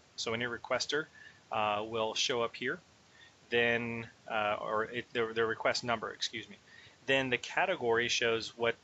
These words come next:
uh, what kind of work order it is. The group further breaks down the category of the work order into breakdown codes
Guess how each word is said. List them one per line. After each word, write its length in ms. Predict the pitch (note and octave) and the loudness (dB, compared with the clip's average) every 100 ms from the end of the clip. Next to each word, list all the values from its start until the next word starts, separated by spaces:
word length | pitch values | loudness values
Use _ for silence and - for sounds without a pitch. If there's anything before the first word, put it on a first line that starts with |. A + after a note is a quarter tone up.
| - | -2
uh, 280 | A2 G#2+ G#2+ | 2 2 0
what 140 | A#2+ | -4
kind 220 | - C3+ | 0 0
of 100 | A#2+ | 0
work 200 | B2 A#2+ | -2 -2
order 260 | B2 A#2+ A#2 | -2 2 2
it 80 | A#2 | 2
is. 480 | A#2 A#2 A2+ - - - - - | 2 4 4 2 2 -6 -8 -4
The 80 | A2+ | -6
group 300 | A2+ B2+ C3+ - | -2 -2 -2 -4
further 260 | C3 B2+ A#2 | 0 0 2
breaks 300 | B2 A#2 - | 0 -2 -2
down 360 | A#2 A2+ A2+ - - - - | 2 2 0 -8 -20 -20 -2
the 180 | A2+ G#2 | 0 2
category 480 | - C3 B2 B2+ B2 | 4 4 4 -2 -2
of 60 | |
the 60 | A2 | -2
work 280 | A2+ A2+ A#2+ | -2 -2 0
order 280 | A2+ A2 | 2 2
into 420 | A2+ A2+ G#2+ - A2 | 0 -4 -6 -8 -2
breakdown 460 | A#2 A2+ A#2+ G#2 | 0 0 -2 -2
codes 480 | - C3+ C3 B2+ - | 0 2 2 0 -4